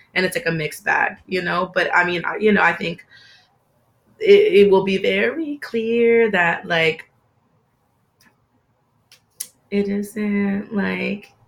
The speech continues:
you know, like, where the, yeah, where, where is the representation across the board when it comes to colorism? But I think, like, the seeds that have been planted are, you know, it started with, like,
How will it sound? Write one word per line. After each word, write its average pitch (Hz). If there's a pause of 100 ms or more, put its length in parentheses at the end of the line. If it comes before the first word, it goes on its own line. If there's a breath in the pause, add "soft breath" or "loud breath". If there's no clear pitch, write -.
(140)
you 226
know, 190
like, 185 (280 soft breath)
where 190
the, 214 (380)
yeah, 165
where, 214
where 208
is 220
the 220
representation 185
across 160
the 196
board 165
when 160
it 160
comes 165
to -
colorism? 180
But 170
I 170
think, 170
like, 165 (320 loud breath)
the 214
seeds 294
that 285
have 247
been 196
planted 165 (320 loud breath)
are, 160
you 196
know, 165
it 185
started 196
with, 180
like, 165